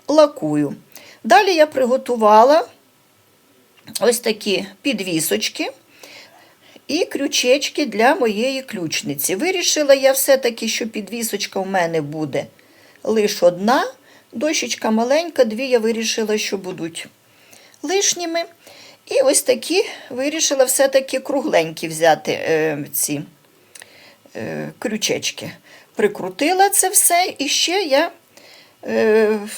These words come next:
для підвісочки причепила, е, шнурочок з шпагатику. І ось така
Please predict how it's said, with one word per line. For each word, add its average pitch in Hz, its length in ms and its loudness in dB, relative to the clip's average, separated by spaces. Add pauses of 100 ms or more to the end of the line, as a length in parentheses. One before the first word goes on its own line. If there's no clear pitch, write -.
для 226 220 2
підвісочки 285 840 -4 (800)
причепила, 285 840 2 (1080)
е, 226 340 -4 (300)
шнурочок 349 760 0 (100)
з 240 320 -4 (920)
шпагатику. 190 880 0 (220)
І 311 60 -6
ось - 160 -2
така 247 420 -2